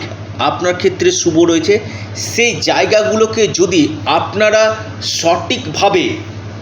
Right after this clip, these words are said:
আবারও বলছি, যদি সঠিকভাবে আপনারা যদি এটা কাজে লাগাতে পারেন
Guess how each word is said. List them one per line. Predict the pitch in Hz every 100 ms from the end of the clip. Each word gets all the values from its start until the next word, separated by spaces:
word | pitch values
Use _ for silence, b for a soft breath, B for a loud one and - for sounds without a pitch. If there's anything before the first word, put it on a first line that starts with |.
| - - - -
আবারও | 143 220 220
বলছি, | 180
যদি | 175 202 208 -
সঠিকভাবে | 156 - - 262 - - 165 185 127 - - -
আপনারা | - 151 175 190
যদি | 185 196 202 202 - B B -
এটা | 147 180 180 147 - -
কাজে | 156 165 190
লাগাতে | 170 160 180 185
পারেন | 175 165 185